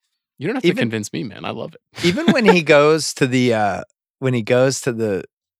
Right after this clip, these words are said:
Speaker 2: arena the day before the fight,
Speaker 1: Mm-hmm.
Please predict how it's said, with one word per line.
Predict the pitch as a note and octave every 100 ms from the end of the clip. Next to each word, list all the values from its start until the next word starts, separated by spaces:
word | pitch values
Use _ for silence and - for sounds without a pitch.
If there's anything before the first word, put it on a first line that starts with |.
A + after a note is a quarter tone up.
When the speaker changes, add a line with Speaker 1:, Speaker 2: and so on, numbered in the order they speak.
| _ _ _ _ _ -
Speaker 2:
arena | B2 A#2 A#2 B2+
the | A2
day | F#2+ A2
before | G2+ G#2+ - A2
the | G#2
fight, | - G#2 A#2+ -
Speaker 1:
Mm-hmm. | G#2+